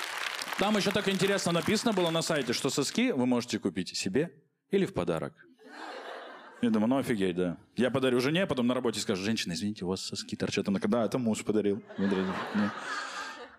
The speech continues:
Но честно, я думаю, давайте не будем бросать женщин, мужики, в этом. Почему вы мужикам не предлагаете их? Я бы купил себе парочку. Ну, объективно, парни, давайте честно. Я бы их повесил в коридоре возле выключателя, чтоб ночью так. <laughs> По-моему, очень приятно.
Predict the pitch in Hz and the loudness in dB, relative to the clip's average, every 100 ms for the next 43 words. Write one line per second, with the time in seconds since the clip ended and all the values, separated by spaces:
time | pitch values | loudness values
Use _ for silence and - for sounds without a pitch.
0 | - - - _ - - - 302 359 269 | -20 -20 -20 _ -16 -2 0 4 2 2
1 | 294 294 269 269 262 269 269 277 240 220 | 2 2 2 2 2 4 4 4 2 2
2 | 185 170 127 123 120 120 110 104 104 104 | 2 2 2 2 2 4 4 2 2 0
3 | 254 381 359 339 294 294 285 254 240 233 | 2 4 4 4 4 4 4 4 2 2
4 | 214 214 202 185 214 208 247 247 233 277 | 2 2 0 0 2 2 2 0 2 2
5 | - 214 156 104 - 80 135 196 214 - | 2 0 2 2 -2 0 2 2 2 2
6 | 127 95 131 85 82 131 107 - 101 - | 2 4 2 0 2 2 2 0 0 2
7 | 110 269 262 - 220 240 - 135 180 170 | 2 4 2 2 2 2 2 0 0 2
8 | 160 120 113 117 127 127 135 95 90 113 | 2 4 2 2 2 2 0 0 0 0
9 | 113 117 92 85 80 _ _ _ _ - | 0 0 0 -2 -4 _ _ _ _ -4
10 | 95 104 110 117 110 113 110 110 110 - | -2 0 0 0 0 0 0 0 -2 -2
11 | - 131 160 156 147 139 - 143 143 - | 0 0 0 -2 -2 -4 -4 -6 -8 -8
12 | 127 139 135 131 - - - - - - | -8 -8 -10 -10 -8 -10 -8 -10 -10 -10
13 | - 214 262 233 175 185 - 151 147 139 | -2 2 2 4 4 2 0 2 4 4
14 | 120 | 0